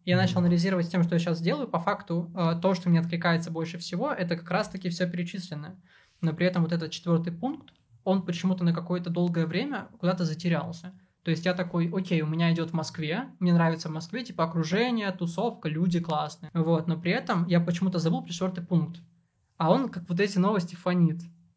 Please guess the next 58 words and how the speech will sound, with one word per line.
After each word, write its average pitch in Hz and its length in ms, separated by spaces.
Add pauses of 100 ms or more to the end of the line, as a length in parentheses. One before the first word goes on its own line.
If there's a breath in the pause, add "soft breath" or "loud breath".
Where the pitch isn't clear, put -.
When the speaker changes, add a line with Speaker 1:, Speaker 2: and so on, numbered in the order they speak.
(220)
Speaker 2:
Мгм. 127 140
Speaker 1:
Но 170 160
при 180 120
этом 190 300
он 185 140
фонит 185 400
не 175 120
в 170 60
том 285 180
плане, 196 280
что, 175 200
типа, 175 220
от 170 100
него 170 200
хочется 170 340
отказаться, 165 520
а 175 60
он 175 120
фонит 180 320
в - 40
приятном 180 380
смысле 196 500
и 175 340 (360 loud breath)
как 170 140
будто 196 200
постоянно 175 520
говорит, 170 340
что, 165 400 (800 loud breath)
может, 170 280
блядь, 170 500
ну, 160 260 (500)
вот 165 200 (280)
ты 175 100
хотел 180 380
это, - 160
может 165 220
быть, 165 120
здесь 170 280
еще 277 160
какой-то 240 320
новый 170 300
уровень? 160 480 (140)
Ну, 180 120
как 170 200
бы, 156 100
раз 156 260
у 170 40
тебя 165 220
это 156 120
записано, 170 440
и 202 120
до 170 140
сих - 280
пор, 185 180
спустя - 300
сколько, 165 280
три 156 200
года, 170 460